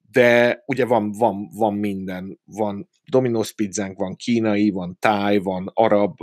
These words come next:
mindenki megtalálja, amit akar, és én ott is azt látom egyébként, hogy az utóbbi időben szoktam rá,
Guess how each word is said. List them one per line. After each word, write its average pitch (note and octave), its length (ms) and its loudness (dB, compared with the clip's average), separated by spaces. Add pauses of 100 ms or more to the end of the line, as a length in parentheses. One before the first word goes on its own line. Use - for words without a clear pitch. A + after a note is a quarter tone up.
mindenki G#2+ 440 0
megtalálja, F#2 540 -8
amit G2+ 200 -6
akar, C#3 220 0
és A#2 160 2
én C#3 60 2
ott C4 220 2
is B2 120 2
azt - 240 0
látom G#2+ 680 2
egyébként, G#2+ 640 -2
hogy G#2+ 420 4
az A2+ 100 4
utóbbi G#2+ 320 4
időben G2 300 2
szoktam F#2+ 500 -4
rá, A2 300 0